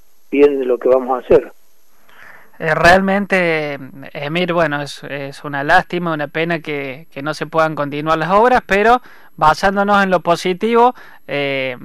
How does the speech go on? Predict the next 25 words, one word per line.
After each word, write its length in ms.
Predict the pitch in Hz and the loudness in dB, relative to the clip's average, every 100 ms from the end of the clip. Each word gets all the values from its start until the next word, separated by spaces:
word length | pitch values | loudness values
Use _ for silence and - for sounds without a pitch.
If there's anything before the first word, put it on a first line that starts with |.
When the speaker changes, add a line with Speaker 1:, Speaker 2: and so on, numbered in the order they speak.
| 139 - | -14 -2
Speaker 2:
contanos 760 | 156 165 196 226 208 220 - | 0 2 4 4 2 -2 -2
y 280 | 165 147 139 | -6 -6 -4
a 100 | 135 | -2
la 120 | 135 | 0
audiencia, 420 | 151 175 202 180 | 0 2 0 0
por 180 | 165 147 | -4 -6
supuesto, 560 | - 143 170 180 - 202 | -8 -4 -2 -2 0 -2
sobre 540 | - 143 135 131 131 | -2 -4 -4 -6 -8
las 160 | 135 135 | -6 0
obras 280 | 202 214 175 | 2 4 0
que, 360 | 147 135 127 | -4 -10 -10
que 200 | - 139 | -12 -12
se 120 | 135 139 | -10 -12
están 520 | - 160 165 156 143 | -2 2 4 2 -2
por 200 | 139 143 | -6 -4
realizar 480 | 143 147 143 - 160 | -4 -4 -6 -4 -4
en 120 | 147 | -6
el 60 | |
club. 320 | 139 220 190 160 - | -4 0 0 -2 -12
Que 260 | 135 127 | -12 -10
se, 200 | 131 - - - | -14 -18 -20 -2
todo, 380 | 170 175 160 - - - - - | 2 4 4 0 -12 -20 -20 0
toda 300 | 185 185 180 | 4 8 8
obra, 840 | 196 202 196 185 170 156 135 - 214 | 6 6 6 8 8 4 2 -4 -10
eh, 400 | 143 131 131 | -8 -6 -8